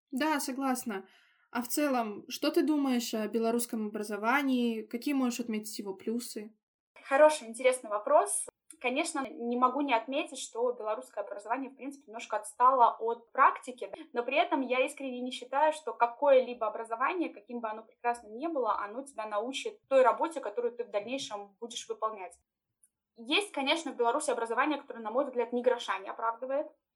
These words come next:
Speaker 2: Я, наверное, буду чуть более вот говорить на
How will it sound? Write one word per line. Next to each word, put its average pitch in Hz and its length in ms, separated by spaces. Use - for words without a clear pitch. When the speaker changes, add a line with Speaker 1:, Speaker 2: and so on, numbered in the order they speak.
Speaker 2:
Я, 285 240
наверное, 277 320
буду 262 160
чуть 240 200
более 247 260
вот 226 140
говорить 247 320
на 226 500